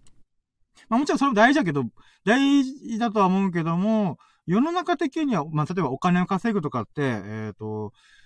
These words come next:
世の中の人が求めているものを提供しないとお金って稼げないらしいんで、そう考えた時に、このカッキーさんの、この、なんていうんだろう、素晴らしい志っ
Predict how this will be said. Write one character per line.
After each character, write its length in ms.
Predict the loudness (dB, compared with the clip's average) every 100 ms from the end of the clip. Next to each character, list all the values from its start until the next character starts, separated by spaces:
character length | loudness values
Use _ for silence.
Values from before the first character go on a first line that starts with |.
| _ -2
世 120 | 2
の 80 | 2
中 220 | 2 0
の 80 | -2
人 100 | -2
が 80 | -2
求 260 | -4 -2 -4
め 100 | -2
て 100 | -2
い 40 |
る 100 | 0
も 120 | 0
の 280 | -2 0 -2
を 80 | -2
提 220 | -2 -4
供 160 | -4 -4
し 100 | -4
な 80 |
い 40 | -4
と 100 | -4
お 60 | -4
金 180 | -2
っ 20 | -4
て 100 | -6
稼 300 | -6 -4 -2
げ 40 |
な 100 | -2
い 40 |
ら 120 | -2 -4
し 140 | -2
い 100 | -2
ん 80 | -2
で、 240 | -2 -2 -6 -20 -16
そ 140 | -6 -4
う 40 |
考 160 | -2 -2
え 60 |
た 80 | -2
時 180 | -2 -2
に、 300 | -2 -2 -6 -6
こ 80 | -6
の 80 | 0
カ 120 | -2
ッ 60 | -2
キ 120 | -6
ー 40 |
さ 160 | -4 -6
ん 80 | -2
の、 260 | -2 -2 -8 -14
こ 140 | -8
の、 360 | -4 -4 -4 -4
な 120 | -6
ん 40 |
て 80 | -6
い 40 | -8
う 20 |
ん 40 |
だ 60 | -10
ろ 60 |
う、 40 | -14
素 180 | -6 2
晴 80 | 2
ら 100 | 2
し 140 | -2
い 40 |
志 500 | -4 -6 -4 -4
っ 40 | -6